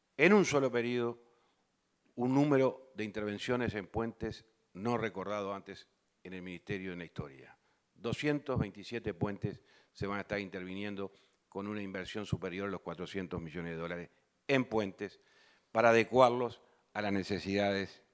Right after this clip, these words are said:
de hoy. En esos puentes, por supuesto, este, podríamos nombrar varios, pero hay algunos que tienen, tienen características específi-, eh, importantes.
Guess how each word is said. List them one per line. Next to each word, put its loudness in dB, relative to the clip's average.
de -8
hoy. -6
En 4
esos 8
puentes, 10
por 2
supuesto, 4
este, -12
podríamos -2
nombrar -4
varios, -2
pero -6
hay 0
algunos 2
que -8
tienen, -4
tienen -6
características -6
específi-, -16
eh, -4
importantes. 4